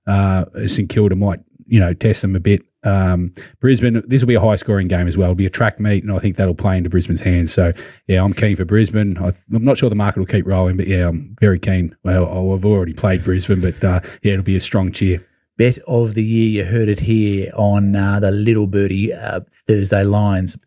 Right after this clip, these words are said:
Speaker 2: pod. Uh, Storm versus Sea Eagles, Saturday night down here in Melbourne. Uh, the Storm, a dollar twenty-two, the Sea Eagles, four twenty,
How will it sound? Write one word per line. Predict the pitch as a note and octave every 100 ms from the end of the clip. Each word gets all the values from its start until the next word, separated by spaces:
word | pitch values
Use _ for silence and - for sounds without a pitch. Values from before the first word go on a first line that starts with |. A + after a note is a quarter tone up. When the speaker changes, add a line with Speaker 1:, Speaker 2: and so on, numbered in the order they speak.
| -
Speaker 2:
pod. | A#2 A2+ G2 F2+ - - -
Uh, | A#2+ A#2+ B2 C#3+
Storm | - D3 C#3+
versus | C#3 C3 -
Sea | C#3+ C#3
Eagles, | C#3 C#3+ C3
Saturday | - D3 C3 B2+
night | C3 C3 C3 A#2+
down | C3+ B2+ A#2+
here | C3 B2 A#2+
in | A#2+ A#2+
Melbourne. | B2 B2+ A#2 A#2 B2
Uh, | B2 A#2+ A2+ A#2 A#2
the | A#2+
Storm, | A2+ - C3 C3 B2+
a | A#2
dollar | A2 - B2 B2+ B2 -
twenty-two, | - A#2+ A#2 A2 C3 B2
the | A2+ G#2
Sea | - B2 B2
Eagles, | A2+ G#2
four | - - B2 A2+
twenty, | - B2 A2 G#2+